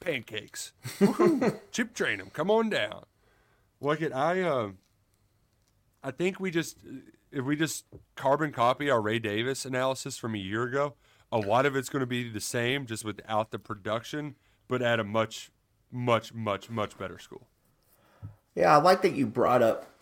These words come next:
Speaker 2: that name there, uh, because I think, like, the rap and the story and the reputation of Chip Trayanum was, like,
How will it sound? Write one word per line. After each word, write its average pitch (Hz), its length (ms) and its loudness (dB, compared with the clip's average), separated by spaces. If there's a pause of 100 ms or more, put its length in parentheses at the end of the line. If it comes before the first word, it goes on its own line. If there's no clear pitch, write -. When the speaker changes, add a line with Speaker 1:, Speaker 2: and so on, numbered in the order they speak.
(120)
Speaker 2:
that 113 200 0
name 104 580 -2 (280)
there, 95 380 -6 (880)
uh, - 160 -16 (800)
because 131 280 0
I 120 100 6
think, - 760 0 (360)
like, 110 240 0 (380)
the 120 100 0
rap 113 520 4 (640)
and 104 120 -6
the 98 40 -4
story 107 600 0 (720)
and 104 180 -4
the 101 40 0
reputation 120 600 0
of 101 100 -6
Chip - 240 -2
Trayanum 101 360 -2
was, 98 180 -8
like, 98 340 -8